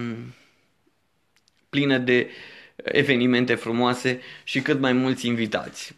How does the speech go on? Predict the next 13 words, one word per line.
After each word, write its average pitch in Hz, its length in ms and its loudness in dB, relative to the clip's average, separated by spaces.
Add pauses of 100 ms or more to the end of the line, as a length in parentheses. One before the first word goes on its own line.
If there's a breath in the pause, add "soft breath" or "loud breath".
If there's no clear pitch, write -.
Doresc 131 680 -2 (880 loud breath)
credință 180 480 2
în 170 80 4
Dumnezeu 165 340 4
și 151 360 2
să 147 160 2
rămânem 147 400 2
cu 135 120 -2
toții 127 500 2
acolo, 143 640 2
asta 123 220 -4
îmi 113 80 -2
doresc. 123 380 0